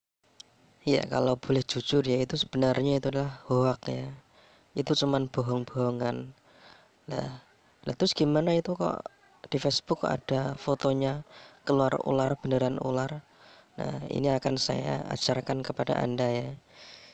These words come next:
Anda cuman masuk ke Play Store aja. Karena ini pakai aplikasi, Bos ya. Enggak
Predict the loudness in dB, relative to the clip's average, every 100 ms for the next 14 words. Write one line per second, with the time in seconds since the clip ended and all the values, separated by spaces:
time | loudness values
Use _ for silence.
0 | -20 -6 -2 2 2 2 0 2 0 0
1 | -6 -10 -12 _ _ _ _ _ 0 0
2 | 0 -2 -2 0 0 0 0 0 0 0
3 | -2 -4 -6 -14 _ _ _ _ _ _
4 | _ _ _ _ _ -6 -2 2 2 2
5 | 0 -2 -2 -2 0 2 2 2 0 -2
6 | -2 -4 -6 -8 -4 2 2